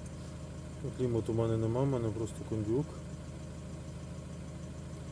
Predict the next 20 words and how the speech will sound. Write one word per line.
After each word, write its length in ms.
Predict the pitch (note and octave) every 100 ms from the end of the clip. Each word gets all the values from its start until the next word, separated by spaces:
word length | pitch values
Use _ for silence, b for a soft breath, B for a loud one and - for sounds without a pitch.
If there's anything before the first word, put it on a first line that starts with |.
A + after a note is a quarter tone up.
| - - - - - - - - - - - - - - - - - -
Подушки 500 | A2+ G2+ G2+ G2+ -
нема 280 | C3+ C#3+ D#3 A#2+
навіть. 160 | G#2 - - - - - - - - - - - -
Підвіска, 540 | A#2+ A2+ B2 A2+ -
по 100 | -
підвісці 460 | A#2 A2+ A#2+ A2+ A#2+
я 60 | G#2+
не 60 |
знаю, 260 | G#2+ A2+ C3 -
чи 60 |
взагалі 280 | G#2+ A2 B2
щось 200 | - - -
там 140 | C#3+
має 260 | C#3 C#3 C#3
бути. 340 | C3+ C#3+ - - - - -
Здається, 340 | A#2 A#2 A2 G#2+
що 140 | A#2
нічого 360 | A2 - A2+ A#2+
не 100 | B2+
буде. 240 | C3+ D3